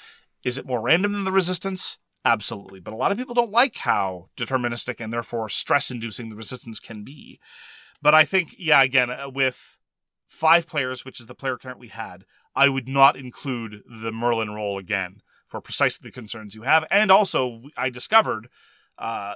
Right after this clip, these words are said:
that Huey's objection to that structure, as well as yours, is, if anything, stronger than mine. So, a worthy experiment, but one perhaps best not repeated. The Seer, specifically, not Among Cultists.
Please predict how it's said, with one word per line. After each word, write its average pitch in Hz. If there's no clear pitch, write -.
that 117
Huey's 175
objection 123
to -
that 120
structure, 117
as 107
well 139
as 113
yours, 104
is, 120
if 123
anything, 117
stronger 120
than 90
mine. 92
So, 87
a 131
worthy 170
experiment, 135
but 131
one 123
perhaps 117
best 123
not 123
repeated. -
The 135
Seer, 127
specifically, 120
not 123
Among 117
Cultists. -